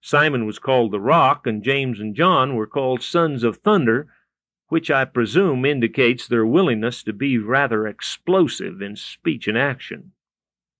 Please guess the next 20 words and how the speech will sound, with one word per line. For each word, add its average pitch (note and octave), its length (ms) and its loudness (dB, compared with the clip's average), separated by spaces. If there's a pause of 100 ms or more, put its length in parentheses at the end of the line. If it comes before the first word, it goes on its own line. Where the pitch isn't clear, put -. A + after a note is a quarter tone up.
(560)
Now, F#3+ 200 4
all B3+ 160 4
of C#3+ 80 2
this E3 180 2
causes D3+ 400 0
me D3+ 200 0
to C3 80 0
wonder, C#3 460 0 (320)
just - 300 -2
what B3+ 220 0
nickname C#3 720 0
would D#3 180 0
the C#3+ 80 2
Lord D3+ 460 2
give E3+ 420 0
to C3 100 -2
you D3 380 2
or G#2+ 160 -2
to A#2+ 80 -2
me? C#3+ 460 -2